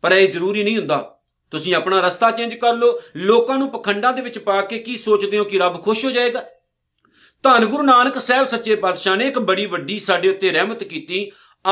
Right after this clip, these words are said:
ਅੱਜ ਸਾਡੇ ਕੋਲ ਗੁਰੂ ਨਾਨਕ ਸਾਹਿਬ ਦੀ ਚੌਂਤੀ ਨੰਬਰ ਪੌੜੀ ਮੌਜੂਦ ਹੈ ਔਰ ਇਸ ਪੌੜੀ ਵਿੱਚ ਗੁਰੂ ਨਾਨਕ ਸਾਹਿਬ ਨੇ ਜਿਹੜੀ ਕਮਾਲ ਕੀਤੀ ਹੈ, ਧਰਤੀ ਦੀ ਗੱਲ ਕਹੀ।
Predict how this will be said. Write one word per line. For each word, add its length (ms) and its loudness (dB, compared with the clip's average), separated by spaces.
ਅੱਜ 260 -2
ਸਾਡੇ 520 0
ਕੋਲ 280 2
ਗੁਰੂ 160 -2
ਨਾਨਕ 300 0
ਸਾਹਿਬ 200 -6
ਦੀ 80 -10
ਚੌਂਤੀ 560 -4
ਨੰਬਰ 280 -2
ਪੌੜੀ 300 0
ਮੌਜੂਦ 380 -2
ਹੈ 360 -4
ਔਰ 120 6
ਇਸ 420 2
ਪੌੜੀ 480 4
ਵਿੱਚ 240 -4
ਗੁਰੂ 160 -4
ਨਾਨਕ 320 4
ਸਾਹਿਬ 240 2
ਨੇ 120 0
ਜਿਹੜੀ 240 -2
ਕਮਾਲ 520 2
ਕੀਤੀ 420 -4
ਹੈ, 60 6
ਧਰਤੀ 460 -2
ਦੀ 140 -4
ਗੱਲ 160 2
ਕਹੀ। 360 -4